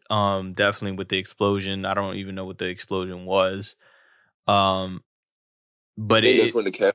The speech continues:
Speaker 2: goes on fire, like, after, when she's fighting
Speaker 1: Yeah,
Speaker 2: him,
Speaker 1: but that's
Speaker 2: 'cause
Speaker 1: when
Speaker 2: it
Speaker 1: they're in
Speaker 2: was
Speaker 1: that, that train station, right? Like, a tram station. I'm sorry, that's what, you know, the trams and stuff like that goes up the
Speaker 2: Oh, oh, yeah.
Speaker 1: Yeah, like, they
Speaker 2: Oh, yeah,
Speaker 1: get
Speaker 2: that's another part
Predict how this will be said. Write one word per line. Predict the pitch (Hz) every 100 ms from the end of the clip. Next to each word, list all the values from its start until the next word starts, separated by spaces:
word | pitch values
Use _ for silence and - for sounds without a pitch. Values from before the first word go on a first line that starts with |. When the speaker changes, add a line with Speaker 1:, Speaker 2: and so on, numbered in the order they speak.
| -
Speaker 2:
goes | 101 92
on | 90
fire, | - 95 98 92 90 90 -
like, | 87 73
after, | 95 - 85 -
when | 95
she's | - 135
fighting | - 95 95
Speaker 1:
Yeah, | 131 123
Speaker 2:
him, |
Speaker 1:
but | 117
that's | 131 135
Speaker 2:
'cause | 170
Speaker 1:
when |
Speaker 2:
it | 175
Speaker 1:
they're | 175
in | 151
Speaker 2:
was | 135 104
Speaker 1:
that, | -
that | 120 107
train | - 135 131
station, | - 98 92 95
right? | 95 107 104
Like, | 101
a | 98 90
tram | - 110 107 113
station. | - 117 113 113
I'm | 107
sorry, | 113 107
that's | 101 98
what, | 104
you | 104
know, | 104 90
the | 87
trams | - 98 98 101 98
and | 101
stuff | - 101 98
like | 98
that | 98
goes | 98 98
up | 98 98
the | 98 98 - _ -
Speaker 2:
Oh, | 196 - - - - _ -
oh, | 98
yeah. | 95 98 98 110 135
Speaker 1:
Yeah, | 120 110 95 95
like, | 110 -
they | 117
Speaker 2:
Oh, | 120
yeah, |
Speaker 1:
get | 113
Speaker 2:
that's | 123 120
another |
part | -